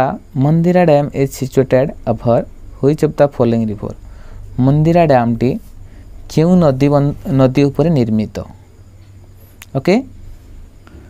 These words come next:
ସଠିକ୍ ଆନ୍ସର କ'ଣ ହେଇଯିବ? ଅପସନ୍ ନମ୍ବର ସି, ଶଙ୍ଖ ବା ଶଙ୍ଖ ରିଭର। ତାପରେ ଆଜିକାର ଲାଷ୍ଟ କୋଶ୍ଚିନ୍ ଯେଉଁ ରହିଛି ଦେଖନ୍ତୁ, କିଙ୍ଗ ଖାରବେଳା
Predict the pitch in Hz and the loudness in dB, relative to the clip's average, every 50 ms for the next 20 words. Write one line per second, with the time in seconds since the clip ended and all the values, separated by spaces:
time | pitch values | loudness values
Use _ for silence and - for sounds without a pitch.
0 | - - - - - - - 143 - 170 160 175 170 156 - 160 - - 156 156 | -20 -20 -20 -18 -6 -4 -4 -2 -2 -2 0 0 -2 -2 -4 -4 -2 0 0 2
1 | 156 151 147 147 156 175 190 - - - - 135 131 127 127 127 - - - - | 2 2 0 2 2 2 2 2 0 -4 -4 -2 0 0 0 -2 -4 -6 -6 -6
2 | 175 220 - - - - - - - - - - - - - - - - - - | -6 -6 -8 -14 -20 -20 -20 -20 -20 -20 -20 -20 -20 -18 -14 -12 -4 -2 -2 -2
3 | 127 - - - - - - 127 123 147 143 - - 131 127 127 120 - - 156 | -2 -4 -10 -16 -18 -14 -10 -6 -6 -6 -6 -4 -2 -2 -2 -2 -4 -2 -2 -2
4 | - - - - - - - - - 120 113 - - 107 - - - - - - | -2 -4 -8 -16 -20 -20 -12 -6 -6 -6 -4 -4 -6 -10 -10 -12 -18 -20 -20 -20
5 | - - - - - - - - - - - - - - - - - - - - | -20 -20 -20 -20 -20 -20 -20 -20 -20 -20 -20 -20 -20 -20 -20 -20 -20 -20 -20 -20
6 | - - - - - - - - - - - - - - - - - - - - | -20 -20 -20 -20 -20 -20 -20 -20 -20 -20 -20 -20 -20 -20 -20 -20 -20 -20 -20 -20
7 | - - - 147 156 165 160 156 143 139 147 151 - 160 139 127 131 - - - | -6 0 0 2 2 2 2 2 2 2 0 0 2 2 2 2 0 -4 -10 -18
8 | - - - - - - - - 117 117 120 123 151 156 - - - - 156 156 | -20 -20 -20 -20 -20 -14 -8 -4 0 2 4 2 2 2 -4 -10 -6 -4 -4 -4
9 | - - 156 151 151 147 147 147 143 143 139 135 135 - - 131 120 - 131 180 | -2 -2 -2 0 2 2 4 2 2 2 0 -2 -2 -2 -4 -4 -4 -4 -4 -4
10 | 226 - - - - - - - - - - - - - - - - - - - | -6 -10 -16 -20 -20 -20 -20 -20 -20 -20 -20 -20 -20 -20 -20 -20 -20 -20 -20 -20
11 | - - - - - - - - - 180 190 190 180 - - 156 143 151 147 139 | -20 -20 -20 -20 -20 -20 -4 0 2 4 4 2 2 2 2 4 4 4 4 4
12 | 127 120 120 | 4 4 4